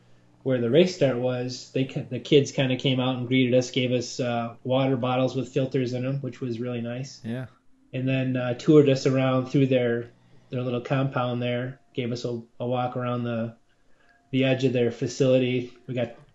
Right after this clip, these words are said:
Speaker 1: got an idea of what we were gonna be getting ourselves <laughs> into based on what we could see.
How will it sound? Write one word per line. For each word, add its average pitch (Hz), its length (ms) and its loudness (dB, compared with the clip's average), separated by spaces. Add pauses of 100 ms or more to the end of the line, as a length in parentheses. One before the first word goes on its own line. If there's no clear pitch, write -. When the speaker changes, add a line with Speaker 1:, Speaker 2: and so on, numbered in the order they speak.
Speaker 1:
got 127 120 -2
an 127 60 -6
idea 123 320 0
of 113 60 2
what 117 140 0
we 123 100 -2
were 120 80 0
gonna 117 180 -4
be 113 140 -2
getting 117 240 -4
ourselves 139 440 4
<laughs> 156 80 8
into 127 340 2
based 123 340 -2
on 117 100 -2
what 117 120 -4
we 117 80 -4
could 113 160 -8
see. 135 360 -6